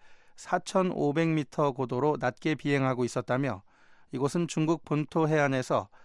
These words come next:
거의 천 킬로미터 떨어진 곳이라고 보도했습니다. 중국은 이 지역의 영유권을 주장하고 있습니다.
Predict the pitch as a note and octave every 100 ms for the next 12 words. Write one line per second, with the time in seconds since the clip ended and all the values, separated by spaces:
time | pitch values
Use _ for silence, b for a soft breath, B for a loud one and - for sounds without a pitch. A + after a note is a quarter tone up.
0 | b - B2 C#3 D#3+ - - F#3+ - F3+
1 | E3 D#3 - D#3 D#3+ D#3 C#3+ C#3 B2+ -
2 | B2 A#2 B2 A#2 A2 - A2 G#2 F#2+ b
3 | b b b b b D3+ D3 D#3 F#3 D#3+
4 | E3 D3 E3+ E3 D#3+ E3 D#3 C#3+ C#3+ C#3
5 | C#3+ C#3 C3 B2 - C3+ A#2+ A2+ G#2+ -
6 | G#2 G2